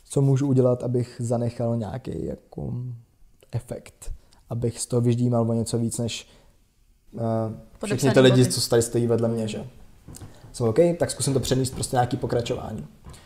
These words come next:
Speaker 1: A, a postupně, jak se zkraco-, no, jak se, jsem se přibližoval vlastně ke Garymu,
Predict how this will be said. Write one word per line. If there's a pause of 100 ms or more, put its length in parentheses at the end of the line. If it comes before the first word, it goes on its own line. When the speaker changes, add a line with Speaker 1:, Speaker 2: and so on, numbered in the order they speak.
(380)
Speaker 1:
A, (680)
a
postupně,
jak
se
zkraco-,
no,
jak
se,
jsem
se
přibližoval
vlastně
ke
Garymu,